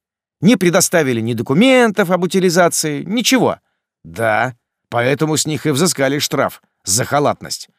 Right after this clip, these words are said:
Они просто потеряли моего ребёнка". Холод вновь забирается под кожу, когда я уношусь воспоминаниями в те дни. Год после смерти Ольги. Звонок в клинику.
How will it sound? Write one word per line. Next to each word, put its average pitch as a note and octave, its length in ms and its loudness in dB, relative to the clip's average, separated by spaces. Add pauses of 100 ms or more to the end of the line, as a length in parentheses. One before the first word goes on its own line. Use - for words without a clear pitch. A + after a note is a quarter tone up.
(180)
Они G#3+ 260 -2
просто E3 320 -2
потеряли B2+ 640 0 (420)
моего A#2 400 0
ребёнка". B2+ 520 -6 (480)
Холод A#2+ 420 -6
вновь A2+ 320 -8
забирается F2+ 560 -6
под G2+ 140 -10
кожу, - 320 -18 (280)
когда G#2+ 240 -6
я A#2+ 180 -2
уношусь G#2 480 -8 (160)
воспоминаниями A2 800 -4
в - 80 -18
те G2 140 -10
дни. E2 300 -18 (480)
Год A#2+ 480 -4 (260)
после A#2+ 300 -6
смерти A#2+ 520 -8
Ольги. D#2+ 340 -14 (540)
Звонок G#2+ 380 -6
в - 80 -18
клинику. D2+ 460 -14